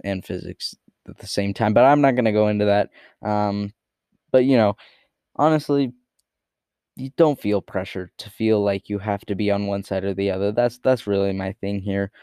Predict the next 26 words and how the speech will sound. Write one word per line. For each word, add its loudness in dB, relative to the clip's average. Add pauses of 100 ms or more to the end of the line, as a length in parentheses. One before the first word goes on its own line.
(200)
Um, 2 (840)
oftentimes 2
people -2
will -2
say, 2 (240)
"Well, 2
you 0
have 2
to, 0 (100)
you 2
have 4
to, 2
you 0
have 0
to -6
pick -6
a -6
side," -6 (680)
and -6 (100)
that's 0
not -6
right. -12 (540)
Y-, -10
you 0
can -6
totally 2